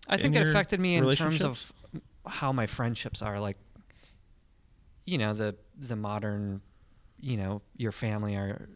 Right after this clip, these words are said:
Speaker 1: are the people you choose, your friends and stuff.
Speaker 2: Sure.
Speaker 1: So that's always been really important to me.
Speaker 2: Okay.
Speaker 1: I mean, I live, I think it's the reason I live at a house with a bunch of my friends.
Speaker 2: Okay.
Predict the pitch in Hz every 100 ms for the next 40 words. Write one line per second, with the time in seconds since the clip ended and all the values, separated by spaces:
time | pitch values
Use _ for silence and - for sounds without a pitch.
0 | - - 107 101 - - 98 98 - 127
1 | 101 98 95 95 123 101 95 107 - -
2 | - - 160 170 127 92 - - - 107
3 | 104 - - - 120 110 98 107 98 98
4 | - - 101 95 - 107 104 - - -
5 | 110 101 101 101 _ - - - 113 -
6 | 127 - _ 180 185 160 143 151 131 -
7 | - - _ _ - 165 202 160 - -
8 | 135 127 139 131 131 117 113 117 113 107
9 | - 113 101 - 110 98 110 104 104 107
10 | 101 - 117 104 - - - - - _
11 | 117 - 117